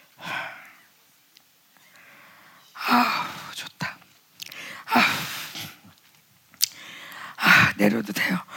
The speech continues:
아, 아, 아, 너무, 아, 너무 뭐가 막,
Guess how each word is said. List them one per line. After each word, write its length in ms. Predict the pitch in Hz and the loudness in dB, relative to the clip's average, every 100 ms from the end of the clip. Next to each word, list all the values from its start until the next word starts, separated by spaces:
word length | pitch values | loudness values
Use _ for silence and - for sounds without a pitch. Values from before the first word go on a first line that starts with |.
| - - - | -14 -14 6
아, 100 | - - 180 - - - - | 10 12 10 6 -4 -4 6
아, 80 | - 208 - - - - - - | 10 10 10 4 -2 -2 4 12
아, 100 | 262 | 12
너무, 460 | 233 214 311 269 185 - - - - - - | 12 12 12 12 10 0 -8 -6 -6 2 10
아, 80 | 226 - - - - - - - - - | 12 10 6 -6 -14 -10 -8 -6 -8 0
너무 240 | 226 240 | 4 6
뭐가 280 | 196 220 226 | 6 8 8
막, 140 | 202 | 8